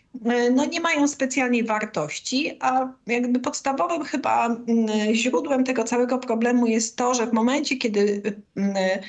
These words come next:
tworzywa sztuczne są wprowadzane na rynek pod postacią przeróżnych produktów i to nie tylko całkowicie plastikowych, ale właśnie produktów, które w ogóle wykorzystują w jakikolwiek sposób tworzywa sztuczne,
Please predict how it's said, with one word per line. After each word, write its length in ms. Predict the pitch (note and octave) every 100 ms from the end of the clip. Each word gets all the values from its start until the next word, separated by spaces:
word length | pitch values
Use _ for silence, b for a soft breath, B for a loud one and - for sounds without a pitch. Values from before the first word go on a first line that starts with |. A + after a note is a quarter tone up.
| B B B B B _ _ _ - _ _ -
tworzywa 340 | A#3 C4+ A#3+
sztuczne 440 | - D4+ C4+ B3+
są 180 | B3 B3+
wprowadzane 680 | B3 B3 A#3 A#3 A3+ B3+ B3
na 180 | A3+ A#3
rynek 440 | B3 A#3+ G#3+ G#3+ -
pod 180 | A#3 A#3
postacią 560 | A#3 A#3 B3+ B3+ B3
przeróżnych 600 | A#3+ - C#4 E4+ D#4 C#4+
produktów 580 | - B3 G#3 F3+ D3+ C#3+
i 60 | A3+
to 120 | D4
nie 160 | F4+
tylko 340 | F#4 B3+ - F3+
całkowicie 580 | - F3 G#3 G3+ G3 F3+
plastikowych, 800 | F3+ E3+ - F3 D#3 D#3 D#3
ale 200 | F3 A#3+
właśnie 300 | B3+ C4+ D4
produktów, 480 | C#4+ C#4+ C#4 C#4+ C#4
które 280 | - C4+ C4+
w 40 |
ogóle 260 | C4+ C#4 C#4+
wykorzystują 680 | C#4 C#4 C4 C4 - D4 A#3
w 40 |
jakikolwiek 560 | G3+ G3+ G#3 G#3 G3 D#3+
sposób 480 | - E3+ E3+ E3
tworzywa 540 | - - F#3 F3 D#3+ E3
sztuczne, 520 | - E3+ - F3+ A#3+